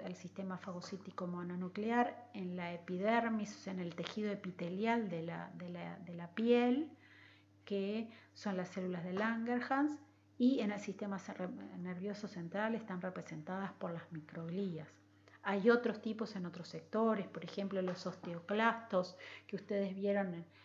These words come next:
en la clase de, de tejido óseo también pertenecen a este sistema. Y, eh, van a ver, después ponemos una tablita donde ustedes pueden tener los, todos los tipos de células que pertenecen al sistema.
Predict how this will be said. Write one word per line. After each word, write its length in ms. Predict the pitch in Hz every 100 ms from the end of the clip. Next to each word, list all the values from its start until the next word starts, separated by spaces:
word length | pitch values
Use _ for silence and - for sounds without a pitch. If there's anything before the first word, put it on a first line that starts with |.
| - _
en 160 | 180 175
la 100 | 175
clase 380 | 190 196 190 180
de, 540 | 175 170 165 160 - 165
de 420 | 175 170 170 165
tejido 500 | - 170 - 185 180
óseo 400 | 185 202 - 175
también 600 | 165 165 160 196 220 208
pertenecen 580 | 180 160 170 175 175 165
a 40 | 160
este 180 | 160 160
sistema. 640 | 156 - 190 196 220 247 - - -
Y, 80 | 208
eh, 180 | 202 -
van 200 | 208 208
a 100 | 196
ver, 240 | 202 202
después 260 | 185 - 190
ponemos 400 | - 175 190 185
una 200 | 185 165
tablita 640 | 165 160 175 202 214 226 220
donde 200 | 175 165
ustedes 220 | 170 185
pueden 400 | 180 180 170 170 165
tener 340 | 165 160 165 165 - -
los, 520 | 175 160 151 - - - - - - - _ _ _ -
todos 240 | 202 190
los 160 | 180 175
tipos 300 | 190 190 185
de 80 | 180
células 340 | - 180 185
que 120 | 180
pertenecen 600 | 180 165 - 170 165 185
al 120 | 175 165
sistema. 480 | 165 - 156 147